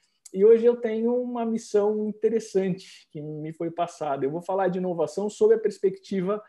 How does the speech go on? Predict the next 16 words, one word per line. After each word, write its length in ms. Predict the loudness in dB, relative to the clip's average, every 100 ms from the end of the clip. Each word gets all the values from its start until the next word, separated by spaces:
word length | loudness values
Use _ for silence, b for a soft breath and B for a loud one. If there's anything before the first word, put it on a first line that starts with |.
| b b b -8
é, 200 | -6 -2
das 200 | -4 -4
pessoas. 560 | -6 2 2 2 -2 -12 b b b
A 100 | -4
gente 220 | -2 -2 -2
conversou 480 | 0 2 2 0
bastante 580 | -2 -4 -4 -4 -4 -6
na 100 | -10
segunda-feira, 720 | -8 -8 -4 -4 -2 -2 -2 -4
no, 200 | -8 -10
no, 260 | -10 -14 -14
na 120 | -16
primeira 380 | -12 -10 -6 -4
aula 220 | -4 -6
que 80 | -10
tivemos, 600 | -4 0 0 -2 -12